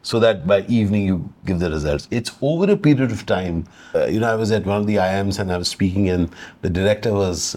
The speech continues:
uh, sharing an anecdote that how when they started this, uh, class on empathy. So, uh, they used to have these photostat section.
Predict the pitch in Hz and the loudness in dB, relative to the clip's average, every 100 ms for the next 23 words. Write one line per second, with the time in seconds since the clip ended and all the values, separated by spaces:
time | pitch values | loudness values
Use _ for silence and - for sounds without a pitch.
0 | - 85 85 - 123 120 101 90 101 92 | -10 -6 -4 0 2 2 0 0 0 0
1 | 90 82 82 80 90 98 92 87 - 87 | 0 2 2 2 0 -2 -2 -2 -2 -4
2 | 82 90 82 85 - - - - - 104 | -4 -4 -2 -4 -6 -10 -18 -12 -6 -4
3 | 95 - 87 95 101 - 78 - - - | -4 -4 -4 -2 -4 -2 -4 -6 -20 -14
4 | - - 90 87 - - 85 80 80 80 | -6 -2 0 -2 -6 -8 -6 -4 -6 -6
5 | 90 110 107 120 101 98 92 95 - 107 | -4 -2 -2 -2 0 0 2 0 0 -4
6 | 113 - 104 90 - - _ _ _ _ | -2 0 2 0 -6 -20 _ _ _ _
7 | - - 92 - 69 | -12 -8 -4 -4 -6